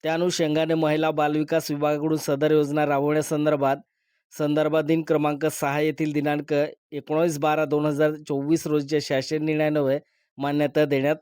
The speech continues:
आली. महिला व बालविकास विभागामार्फत सदर योजना एकात्मिक बालविकास सेवा योजना आयुक्तालय मार-,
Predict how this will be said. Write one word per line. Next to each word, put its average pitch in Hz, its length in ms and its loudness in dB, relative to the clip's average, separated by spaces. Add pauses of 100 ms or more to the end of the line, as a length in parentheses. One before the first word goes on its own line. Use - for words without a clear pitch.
आली. 127 340 -4 (460)
महिला 151 360 0
व 180 140 2
बालविकास 165 600 0
विभागामार्फत 151 760 0 (1400)
सदर 165 280 2
योजना 160 420 0
एकात्मिक 156 520 -2
बालविकास 156 560 0
सेवा 151 220 4
योजना 151 300 0
आयुक्तालय 156 380 -2
मार-, 151 220 0